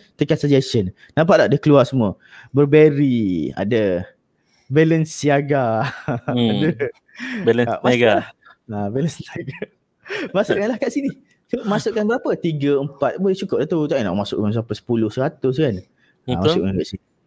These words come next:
Speaker 1: Okey. So, ini cara pertama untuk cari orang kaya. Ha, okey. Faham tak? Kor-, korang faham tak? Korang faham ke tak sebenarnya ni?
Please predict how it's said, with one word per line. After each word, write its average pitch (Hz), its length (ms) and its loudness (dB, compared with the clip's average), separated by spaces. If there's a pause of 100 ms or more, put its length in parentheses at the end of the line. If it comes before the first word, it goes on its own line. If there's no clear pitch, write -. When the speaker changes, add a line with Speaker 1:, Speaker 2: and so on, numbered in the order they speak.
(360)
Speaker 1:
Okey. - 160 -2 (220)
So, 196 200 0
ini 160 300 2
cara 127 560 0
pertama 107 640 -4
untuk - 220 -10
cari 95 320 -6
orang 92 180 -6
kaya. 71 300 -12 (560)
Ha, 87 480 -2
okey. 165 400 0 (400)
Faham 247 200 2
tak? - 360 -2
Kor-, 214 260 2
korang 214 220 2
faham 220 240 2
tak? 147 160 -2 (2750)
Korang 139 280 0
faham 143 320 -2
ke 151 180 -2
tak - 380 -4
sebenarnya 113 540 2
ni? 85 200 -2